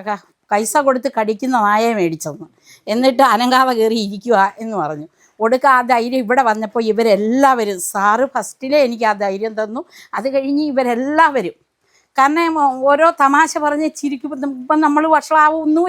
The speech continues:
എന്നുള്ള ഒരു തോന്നൽ വരുമ്പോൾ നമ്മൾ റെഡിയാവും. അങ്ങനെ ഇപ്പോൾ, ആ, പറയാൻ ഇനി ഞാൻ ഈ വർഷം ആറ് കിലോ, ആ, തേനെടുത്തു, അതങ്ങ് വിൽക്കുകയും ചെയ്തു.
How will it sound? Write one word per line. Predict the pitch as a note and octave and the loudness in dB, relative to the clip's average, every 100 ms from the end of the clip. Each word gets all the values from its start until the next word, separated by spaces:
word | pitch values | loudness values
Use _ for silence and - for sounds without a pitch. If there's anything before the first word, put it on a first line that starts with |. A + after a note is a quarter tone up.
| E4 | 0
എന്നുള്ള | D4 D4 D4 | 0 0 0
ഒരു | C#4+ C4+ | -2 -4
തോന്നൽ | C4+ D4 D4 | -6 -4 -2
വരുമ്പോൾ | C4+ C4+ D4 - _ | -4 0 -2 -2 _
നമ്മൾ | - B3 A#3 | -6 -2 0
റെഡിയാവും. | G#3+ G#3+ E3 D3 D3 _ _ _ _ _ - | -2 0 0 0 -8 _ _ _ _ _ -6
അങ്ങനെ | A#3+ C#4 C#4 E4 - _ - A#3+ | -4 0 0 0 -6 _ -10 -10
ഇപ്പോൾ, | A3+ C4+ C#4+ A4 - - | -4 0 2 0 -10 -4
ആ, | G#3+ G#3+ G#3+ G#3 G#3 G#3 | 0 4 4 4 4 2
പറയാൻ | A3+ A3 A#3+ B3 B3 D#4+ - - | 0 4 4 4 0 -6 -10 -14
ഇനി | A#3+ B3 | -8 -4
ഞാൻ | B3 B3 | -2 0
ഈ | B3 A#3+ | 0 0
വർഷം | A3 - C4+ C4 G#3+ | -2 -6 -8 -8 -6
ആറ് | A3 A#3+ | -4 -4
കിലോ, | A#3 A#3+ A#3 G#3 _ _ _ - | -4 -2 -2 -4 _ _ _ -6
ആ, | G#3 G3+ G3 | -2 0 -2
തേനെടുത്തു, | G#3+ A3 A3 G#3+ G3+ C#4 G4 - - F#3 | -2 -2 -2 -4 -4 -4 -4 -8 -10 -6
അതങ്ങ് | G3 G#3+ G#3 F3+ | -4 -4 -6 -8
വിൽക്കുകയും | E3+ - A3 G3 E3 | -10 -4 -2 -2 -4
ചെയ്തു. | E3 E3 | -4 -6